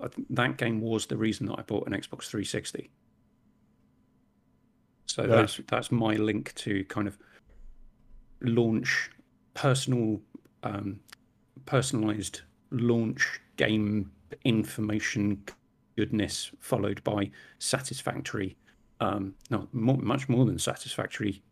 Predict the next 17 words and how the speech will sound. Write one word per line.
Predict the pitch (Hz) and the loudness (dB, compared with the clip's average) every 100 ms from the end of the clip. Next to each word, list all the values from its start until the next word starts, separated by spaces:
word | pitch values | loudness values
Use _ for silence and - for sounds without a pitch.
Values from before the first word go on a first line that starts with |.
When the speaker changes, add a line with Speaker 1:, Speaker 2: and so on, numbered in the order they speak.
| - | -4
Speaker 1:
actual | - - 294 _ _ - | -4 -4 -12 _ _ -6
game | 131 113 107 | 0 2 2
playing, | - 120 101 98 98 95 - - | 0 0 2 0 0 -2 -6 -4
um, | 113 104 101 104 - - - | -2 -2 -2 -4 -6 -4 0
enjoyment | 113 123 113 107 107 | 2 4 4 4 0
that | 120 | 0
I | 110 | 0
got | 117 104 | 0 -2
from | - 104 | -4 -6
playing | 127 113 113 | -2 0 -2
it. | - - - - - | -4 -12 -20 -16 -10
I | 120 | -4
played | - 123 | 0 0
it | - | 0
through | - 143 | -2 -2
three | - 90 | -2 -4
times | 87 107 98 107 | -2 -2 0 -2